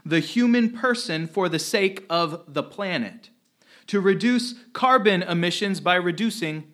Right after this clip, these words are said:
people. As one person said, "You are the carbon they want to reduce." And so under the guise of a climate crisis, energy crisis, uh, whatever, ma-, manufacture your own crisis,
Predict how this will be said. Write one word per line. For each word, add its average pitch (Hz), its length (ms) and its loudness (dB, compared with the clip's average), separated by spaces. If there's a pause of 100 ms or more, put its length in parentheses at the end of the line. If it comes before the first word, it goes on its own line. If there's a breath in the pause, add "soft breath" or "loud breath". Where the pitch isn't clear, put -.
(120)
people. 113 480 -12 (500 soft breath)
As 135 160 -6
one 208 220 6
person 196 380 0
said, 202 360 4 (140)
"You 220 260 6
are 202 160 8
the 175 120 0
carbon 165 640 -2
they 180 160 -2
want 175 280 -4
to 180 140 -8
reduce." 151 640 -10 (640 soft breath)
And 165 100 -2
so 233 220 6
under 233 240 6
the 202 140 2
guise 196 580 6
of 165 400 2 (180)
a 123 140 -10
climate 175 640 -2
crisis, 165 680 -2
energy 170 420 -4
crisis, 160 800 -2 (320 soft breath)
uh, 143 80 -10
whatever, 175 440 0
ma-, 170 260 -6
manufacture 196 680 0
your 165 160 0
own 156 120 -2
crisis, 147 680 -4